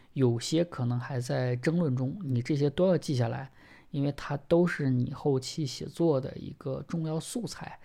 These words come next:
这样显得你严谨。最后呢，分析答案的谬误，产生自己的观点。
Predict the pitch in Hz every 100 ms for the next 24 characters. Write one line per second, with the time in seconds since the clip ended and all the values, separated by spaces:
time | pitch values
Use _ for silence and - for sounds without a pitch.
0 | - - - 147 160 - 143 135 139 135
1 | 143 151 170 - - - _ - _ -
2 | 185 208 160 123 123 - - - - -
3 | - 175 165 175 160 120 131 135 131 160
4 | 151 135 147 - - 123 131 131 135 135
5 | 147 - 123 120 127